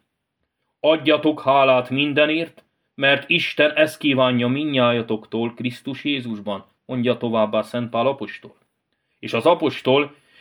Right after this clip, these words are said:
éppen abban látja a pogányok fő hibáját, hogy elmulasztanak hálát adni Istennek. Noha felismerték őt,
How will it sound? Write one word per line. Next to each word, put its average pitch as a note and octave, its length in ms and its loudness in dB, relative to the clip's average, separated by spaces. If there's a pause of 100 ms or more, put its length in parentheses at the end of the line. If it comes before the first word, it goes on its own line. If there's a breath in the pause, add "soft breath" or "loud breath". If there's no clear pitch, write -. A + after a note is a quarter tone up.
éppen F3+ 360 4
abban E3+ 400 4
látja C#3+ 320 2
a B2+ 60 2
pogányok C#3 520 4
fő D#3+ 200 4
hibáját, B2+ 760 4 (300)
hogy B2+ 180 -4
elmulasztanak C#3+ 880 2
hálát B2 480 2
adni B2+ 200 0
Istennek. - 720 -10 (600)
Noha D#3 340 4
felismerték C3+ 960 2
őt, D3+ 320 2